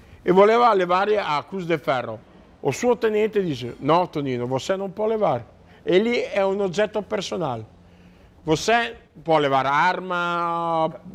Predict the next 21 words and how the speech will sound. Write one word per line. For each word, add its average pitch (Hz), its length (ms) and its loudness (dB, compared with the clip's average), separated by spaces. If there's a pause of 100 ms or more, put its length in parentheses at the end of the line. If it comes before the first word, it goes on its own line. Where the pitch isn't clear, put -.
(240)
materiale 156 600 2
bellico, 147 560 0
ma 143 160 -2
non 196 200 2
può 240 360 0
levare 185 340 2
materiale." 143 680 -4 (360)
Naturalmente, 190 1200 2 (380)
in 160 140 -6
Collegio 196 420 2
Furnovo 170 800 2 (440)
stava 160 460 -4
un 180 260 -2
mucchio 196 340 0
di, 165 280 2 (360)
eh, 180 260 -10
medaglia, 151 960 0
souvenir. 156 580 -2 (460)
E 392 60 -4
o 381 120 6
alemão 233 460 2